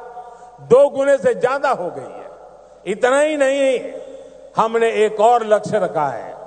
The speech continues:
आने वाले चार पांच सालों में हम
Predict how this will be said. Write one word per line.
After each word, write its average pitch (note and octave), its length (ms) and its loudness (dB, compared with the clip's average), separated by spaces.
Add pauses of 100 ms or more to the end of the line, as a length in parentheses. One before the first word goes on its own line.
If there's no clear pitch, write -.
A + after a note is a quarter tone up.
(680)
आने F#3+ 280 0
वाले F3 300 2
चार F3 360 -2
पांच E3+ 320 -4
सालों E3 380 -2
में E3 140 -2
हम F3+ 360 -2